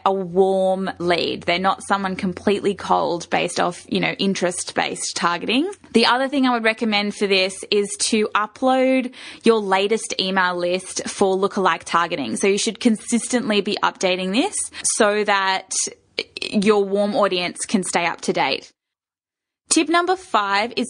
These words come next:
to regularly go back and exclude converted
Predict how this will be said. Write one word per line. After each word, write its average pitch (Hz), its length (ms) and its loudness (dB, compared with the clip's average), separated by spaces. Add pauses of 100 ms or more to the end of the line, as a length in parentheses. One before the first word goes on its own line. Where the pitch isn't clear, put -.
(100)
to 233 120 0
regularly 262 720 2
go 208 300 0
back 180 400 0
and 196 120 -2
exclude 269 1120 2
converted 196 880 2